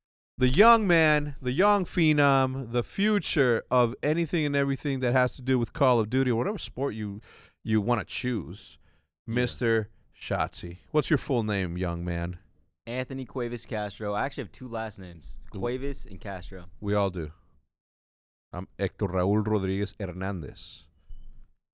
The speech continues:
Speaker 1: You knew that, that that's a thing, right? Like, in, like,
Speaker 2: Wait,
Speaker 1: La-,
Speaker 2: really?
Speaker 1: in the Latino culture, you use both last names. I'm gonna tell you why.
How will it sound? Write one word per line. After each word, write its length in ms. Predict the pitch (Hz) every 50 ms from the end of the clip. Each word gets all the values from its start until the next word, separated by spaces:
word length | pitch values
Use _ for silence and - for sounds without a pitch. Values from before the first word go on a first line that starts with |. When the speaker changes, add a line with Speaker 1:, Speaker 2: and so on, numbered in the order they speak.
| _ - -
Speaker 1:
You 120 | 117 127
knew 140 | 123 131 123
that, 140 | 113 98 -
that 240 | 104 95 92 - -
that's 200 | 90 95 87 -
a 40 | 90
thing, 220 | - 98 82 71
right? 120 | 78 87 92
Like, 200 | 85 82 - -
in, 220 | 85 85 82 76 - 90
like, 160 | 90 87 80 - - - - - -
Speaker 2:
Wait, 220 | 95 95 101 98
Speaker 1:
La-, 200 | 95 95 101 101
Speaker 2:
really? 180 | 104 180 196 101
Speaker 1:
in 180 | 95 95 92
the 80 | 90 95
Latino 400 | 92 95 90 - - 110 113 107
culture, 640 | - - 113 107 101 - - 110 104 95 95 95 - _ _ _ _ _ _ _ -
you 220 | 104 98 98 95
use 420 | 92 92 101 107 101 98 - - - - -
both 280 | - 107 104 98 - -
last 280 | 104 95 87 - -
names. 320 | 110 101 87 73 - - - - - _ _ _ _ _ _ _ _ -
I'm 40 | 104
gonna 80 | 101
tell 140 | 92 - 107
you 80 | 101 101
why. 280 | 120 127 120 101 92